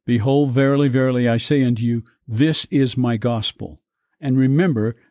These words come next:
that they shall have faith in me, or they shall in no wise be saved. And upon this rock I'll build my church."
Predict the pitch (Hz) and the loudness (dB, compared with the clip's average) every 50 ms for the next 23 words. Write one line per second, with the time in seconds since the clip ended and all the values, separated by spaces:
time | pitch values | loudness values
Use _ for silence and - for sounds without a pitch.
0 | _ _ - 117 - - 131 135 131 - 135 120 110 113 135 117 117 - - - | _ _ -8 -4 0 0 0 0 0 -2 -4 -4 -4 -2 -2 -4 -4 -6 -10 -4
1 | - 185 190 190 170 - 143 123 117 113 107 110 120 123 113 120 117 120 117 - | -2 0 0 0 0 0 0 0 0 0 0 0 -2 -2 -2 -2 -4 -4 -4 -6
2 | 120 117 117 120 131 135 135 123 117 113 113 104 - - 110 - - - 165 127 | -6 -4 -2 0 0 0 0 -2 -4 -4 -4 -6 -6 -8 -8 -8 -2 -2 0 0
3 | 110 117 117 - _ - - _ _ - 180 180 170 - - 165 156 151 151 147 | 0 -2 -4 -6 _ -20 -20 _ _ -2 0 0 0 2 2 2 4 4 4 2
4 | 135 - 143 135 139 139 135 - 143 135 135 120 135 135 127 123 123 117 113 - | 2 0 0 0 0 0 -2 -2 -2 -2 0 0 0 2 2 2 2 0 0 -2
5 | - - 165 139 92 82 - - - - | 0 -2 0 0 -2 -4 -8 -16 -18 -18